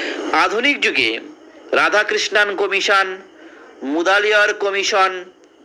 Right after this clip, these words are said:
জাতীয় কমিটির রিপোর্টে ভারতে নারী শিক্ষার প্রসার ঘটেছে। বর্তমানে উন্নত বিশ্বে নারী মুক্তি ও নারী প্রগতির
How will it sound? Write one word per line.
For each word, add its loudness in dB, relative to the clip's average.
জাতীয় 0
কমিটির 0
রিপোর্টে 0
ভারতে 2
নারী 0
শিক্ষার 0
প্রসার 0
ঘটেছে। -2
বর্তমানে 0
উন্নত 0
বিশ্বে 2
নারী 2
মুক্তি -4
ও -2
নারী 0
প্রগতির -2